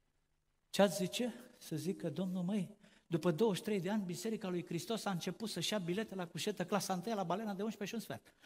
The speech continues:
La o fână, cum zice.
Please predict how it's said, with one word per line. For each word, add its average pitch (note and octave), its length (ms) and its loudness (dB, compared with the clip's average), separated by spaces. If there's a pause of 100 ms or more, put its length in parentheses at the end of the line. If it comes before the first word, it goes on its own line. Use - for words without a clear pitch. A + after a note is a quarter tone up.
(960)
La C#4+ 140 4
o C4 40 6
fână, C#3 300 -2 (340)
cum F3 100 -10
zice. E3 320 -8